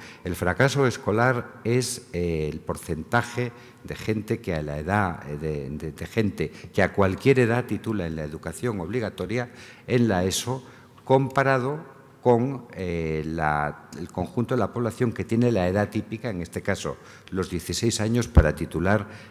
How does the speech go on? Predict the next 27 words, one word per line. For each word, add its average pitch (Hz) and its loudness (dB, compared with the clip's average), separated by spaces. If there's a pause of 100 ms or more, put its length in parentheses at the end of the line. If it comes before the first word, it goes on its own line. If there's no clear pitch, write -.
en 87 -10
esa 87 -6
etapa. 67 -12 (420)
Y 98 -12
fijaos 139 0
que 131 0
si 92 -4
hemos 117 -2
dicho 117 -4
que - -6
hay 117 4
un 101 0
abandono 95 -2
escolar 117 -4
temprano 107 -2
del 85 -2
veinticinco 107 -8
por 101 -10
ciento, 101 -8 (400)
la 101 -4
tasa 143 -4
de 113 -4
titulación 95 -6
en 82 -10
eso, 120 -8
la 69 -12
tasa 95 -8